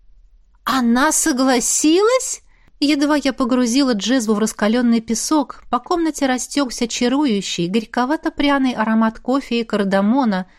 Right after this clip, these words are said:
подчеркнув уют и расслабленную атмосферу.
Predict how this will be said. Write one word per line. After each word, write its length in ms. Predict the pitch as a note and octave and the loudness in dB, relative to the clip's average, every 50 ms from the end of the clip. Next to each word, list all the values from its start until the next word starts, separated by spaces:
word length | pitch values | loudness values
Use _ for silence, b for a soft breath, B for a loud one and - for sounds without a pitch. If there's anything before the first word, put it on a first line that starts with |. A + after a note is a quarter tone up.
| b b b b b b _ - | b b b b b b _ -4
подчеркнув 720 | C4+ C4 - - A#3+ A3+ A3+ - - G#3 F#3+ - - - | -4 -4 -2 -4 -6 -6 -4 -4 -2 -2 -2 -2 -2 -4
уют 400 | F#3+ E3+ E3 F#3+ A#3 C#4+ - - | -2 -2 0 -2 -2 -2 -4 -6
и 120 | - G#3 | -6 -6
расслабленную 800 | F#3+ F3+ F3+ - - E3+ D#3+ D#3 D#3+ F3+ F3+ F3+ F#3 F#3+ G3+ G3 | -4 -4 -6 -6 -4 -2 -2 -2 -2 -2 -2 -2 -2 -2 -2 -4
атмосферу. 760 | F#3+ - - G3+ G#3 - - - - F#3+ E3+ D#3+ D#3+ E3 E3+ | -6 -6 -4 -4 -4 -4 -6 -4 -4 -2 -2 -2 -6 -8 -12